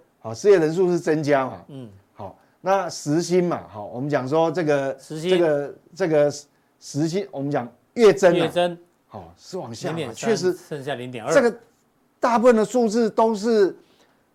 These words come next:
Speaker 1: 都是F E D希望看到，他看了会很舒服的。
Speaker 2: 是。
Speaker 1: 所以美股反而会大涨，所以看到这种数字，它反而会大涨。
Speaker 2: 嗯。
Speaker 1: 所以现在是这种状态。好，那这是就业，好，新增的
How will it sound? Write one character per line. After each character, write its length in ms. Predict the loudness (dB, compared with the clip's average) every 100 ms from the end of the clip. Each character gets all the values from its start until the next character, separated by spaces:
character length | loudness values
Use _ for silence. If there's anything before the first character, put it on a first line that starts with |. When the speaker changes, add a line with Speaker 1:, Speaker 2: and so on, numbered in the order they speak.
| _ _ -2
Speaker 1:
都 120 | -2
是 120 | 0
F 320 | 0 0 0 0
E 100 | 0
D 200 | 0 -2
希 320 | -4 0 4
望 200 | 4 2
看 200 | -2 -2
到， 120 | -2
他 120 | -4 -8
看 220 | -4 -4
了 80 | -2
会 180 | -2
很 80 | -2
舒 340 | -4 0 2 2
服 200 | -2 -6
的。 160 | -8 _ _ -20
Speaker 2:
是。 140 | -20 _ _
Speaker 1:
所 180 | 0 2
以 40 | 4
美 180 | 4
股 180 | 6 4
反 160 | 4 2
而 60 |
会 100 | 2
大 260 | 2 2 0
涨， 240 | -2 -6
所 140 | -2 -2
以 20 |
看 140 | -2
到 100 | -2 0
这 100 | 0
种 100 | 0
数 220 | -2 2
字， 80 | 2
它 120 | 0
反 140 | -2
而 60 | -4
会 120 | -4
大 240 | -2 -4
涨。 200 | -4 -12 -16 -18
Speaker 2:
嗯。 120 | -12 -2
Speaker 1:
所 120 | 0
以 40 |
现 120 | 2
在 120 | 0 2
是 60 |
这 60 | 0
种 160 | 0
状 200 | 0 -2
态。 180 | -4 -8 -12 _
好， 260 | -12 -12 -12 _ -4
那 140 | -2
这 180 | 0 2
是 240 | 2 0 -6 _ _ _ _ _
就 300 | 6 8 10
业， 280 | 8 4 0 _ -10
好， 220 | -8 -8
新 360 | -6 0 2
增 160 | 4 4
的 180 | 4